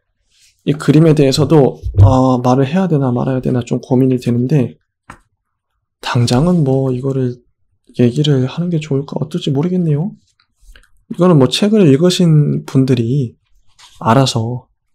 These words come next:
하시면 좋겠습니다. 저는 이제 큰 맥락, 줄거리를 따라서 갈 거니까요. 예, 철학과 굴뚝청소부 오늘은 일 부를 했고요.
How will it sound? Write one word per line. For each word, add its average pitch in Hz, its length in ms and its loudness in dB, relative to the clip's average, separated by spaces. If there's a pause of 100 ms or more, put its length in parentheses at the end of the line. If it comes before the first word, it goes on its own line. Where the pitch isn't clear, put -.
(240)
하시면 151 400 0
좋겠습니다. 117 500 -6
저는 117 220 0
이제 113 120 -4 (120)
큰 208 200 4
맥락, 123 440 2
줄거리를 127 440 2
따라서 135 300 -6
갈 113 240 -6
거니까요. 127 560 -6 (1120)
예, 120 80 -4 (640)
철학과 170 380 0
굴뚝청소부 143 840 0 (280)
오늘은 139 760 4 (340)
일 180 120 4
부를 160 380 2
했고요. 156 480 0